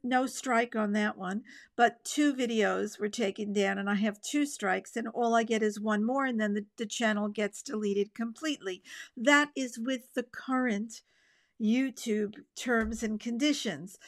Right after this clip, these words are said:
YouTube has actually brought in new medical misinformation policies, saying that they will delete any content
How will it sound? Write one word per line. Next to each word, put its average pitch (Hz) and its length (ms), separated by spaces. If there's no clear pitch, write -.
YouTube 269 640
has 214 180
actually 214 640
brought 220 420
in 233 280
new 254 320
medical 294 760
misinformation 254 1160
policies, 196 640
saying 233 580
that 196 220
they 254 340
will 294 220
delete 247 500
any 277 240
content 220 760